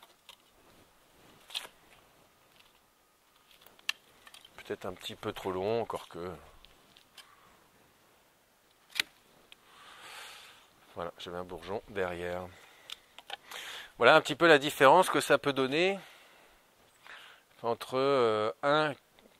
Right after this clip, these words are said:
qui pour moi est taillé de manière un peu plus cohérente et un qui est taillé un petit peu vite. Alors est-ce que la cliente a fait ça vite fait et qu'elle voulait le refaire en février-mars, enfin mars plutôt d'ailleurs,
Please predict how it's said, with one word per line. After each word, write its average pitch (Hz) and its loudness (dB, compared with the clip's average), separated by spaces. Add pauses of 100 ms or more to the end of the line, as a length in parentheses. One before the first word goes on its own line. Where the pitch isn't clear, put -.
(200)
qui 123 -10
pour 123 -4
moi 135 4
est 117 0
taillé 120 -2
de 120 -8
manière 113 -2
un 104 -2
peu 107 -8
plus 120 -10
cohérente 117 -2
et 110 -4
un 135 -2
qui 131 -8
est 113 -8
taillé 120 -4
un 131 -4
petit - -14
peu 110 -8
vite. 123 -6
Alors 110 4
est-ce - -2
que 160 -2 (600)
la - 0
cliente 139 -2
a 117 2
fait 110 -6
ça 139 0
vite 131 -8
fait 139 0
et 123 -2
qu'elle 113 -2
voulait 107 -4
le 104 0
refaire 127 2
en 107 2
février-mars, 120 -2
enfin 101 -12
mars 117 -4
plutôt 113 -12
d'ailleurs, 104 -4